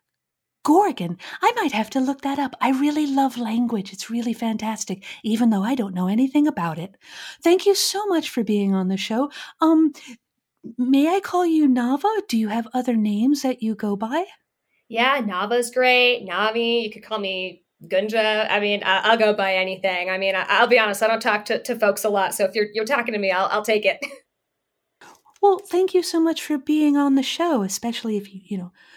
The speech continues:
Speaker 1: don't talk to folks a lot. I really appreciate you coming out of your bubble and, and being on the Gorgon Show. I'm sure it's going to be a delight for our listeners.
Speaker 2: Yeah, I'm,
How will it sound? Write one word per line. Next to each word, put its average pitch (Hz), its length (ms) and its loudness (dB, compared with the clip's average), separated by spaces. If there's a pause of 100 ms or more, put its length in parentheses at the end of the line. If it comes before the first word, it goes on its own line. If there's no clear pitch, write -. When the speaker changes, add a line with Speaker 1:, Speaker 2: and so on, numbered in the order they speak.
(160)
Speaker 1:
don't 220 240 -2
talk 214 260 -6
to - 100 -4
folks 185 300 -6
a 180 40 -6
lot. 170 220 -6
I 220 40 -8
really 262 280 -2
appreciate 254 480 -6
you 220 160 -6 (280)
coming 403 320 -6
out 381 120 -4
of 349 160 -2
your 311 120 -2
bubble 214 480 -4 (440)
and, 233 220 2
and 214 160 0
being 202 260 -2
on 233 200 0
the 302 80 4
Gorgon 320 400 -2
Show. 165 420 -6 (260)
I'm 233 60 0
sure 262 220 0
it's 262 100 -4
going 262 160 0
to 254 60 2
be 254 140 0
a 247 40 0
delight 233 420 -2
for 214 120 -8
our 202 100 -2
listeners. 190 600 -6 (500)
Speaker 2:
Yeah, 214 180 -6
I'm, 233 120 -4